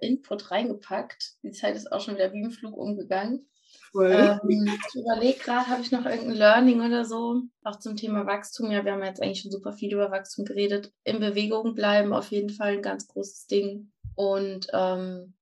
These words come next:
Speaker 1: ja, vielleicht, vielleicht das noch mal so zum Schluss, wie man, was, was so das Learning ist, wie man,
Speaker 2: Mhm.
Speaker 1: wie man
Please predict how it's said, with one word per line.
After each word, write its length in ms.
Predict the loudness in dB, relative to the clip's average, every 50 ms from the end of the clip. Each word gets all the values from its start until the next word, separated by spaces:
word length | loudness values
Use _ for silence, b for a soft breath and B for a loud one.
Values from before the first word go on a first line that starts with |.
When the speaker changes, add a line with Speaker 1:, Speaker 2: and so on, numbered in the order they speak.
| _ _ _
Speaker 1:
ja, 280 | 2 6 8 8 6 6
vielleicht, 440 | 4 2 4 4 4 4 2 -4 -8
vielleicht 300 | 0 4 4 4 4 4
das 160 | 2 2 2
noch 100 | 0 -4
mal 160 | -2 -2 0 0
so 160 | 0 -2 -2
zum 180 | -4 -8 -10
Schluss, 320 | -10 -4 -2 0 0 0 0
wie 80 | -2 -4
man, 200 | -2 -4 -2 0
was, 300 | 2 2 2 0 -2 -2
was 160 | -2 -2 0
so 80 | -2 -4
das 180 | -4 -4 -2 2
Learning 380 | 4 6 6 6 6 4 2 0
ist, 260 | 0 -2 -2 -6 -8
wie 60 | -4
man, 420 | -2 -2 0 0 -2 -4 -4 -6 -10 _ _ -4
Speaker 2:
Mhm. 260 | -4 -2 -2 -4 -8 _ _ _ _ _ -12
Speaker 1:
wie 140 | -6 -2 0
man 240 | 2 2 2 0